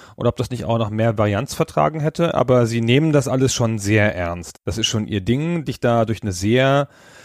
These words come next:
lineare Erfahrung zu leiten. Sie haben nicht vor, dir so einen Sandkasten zu geben zum Explorieren, sondern sie haben vor,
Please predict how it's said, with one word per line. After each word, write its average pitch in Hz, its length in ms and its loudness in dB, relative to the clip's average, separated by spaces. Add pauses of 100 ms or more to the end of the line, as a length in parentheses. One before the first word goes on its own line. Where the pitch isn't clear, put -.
(140)
lineare 123 720 4
Erfahrung 113 640 2
zu - 160 -2
leiten. 85 580 -6 (220)
Sie 104 140 -2
haben 101 100 -2
nicht 120 200 0
vor, 135 280 2
dir 113 220 2
so 107 80 0
einen 98 80 -4
Sandkasten 117 500 -2
zu - 100 -14
geben 110 240 -2
zum 98 220 -8
Explorieren, 160 680 -2
sondern 120 400 -2 (440)
sie 110 200 2
haben 104 180 2
vor, 110 480 2